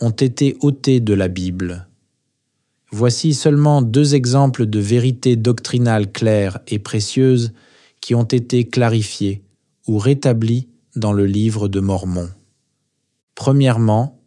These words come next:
le baptême. Une grande partie du monde chrétien se demande si, oui ou non,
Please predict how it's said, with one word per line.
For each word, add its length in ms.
le 220
baptême. 720
Une 160
grande 320
partie 380
du 140
monde 260
chrétien 520
se 180
demande 500
si, 560
oui 320
ou 120
non, 380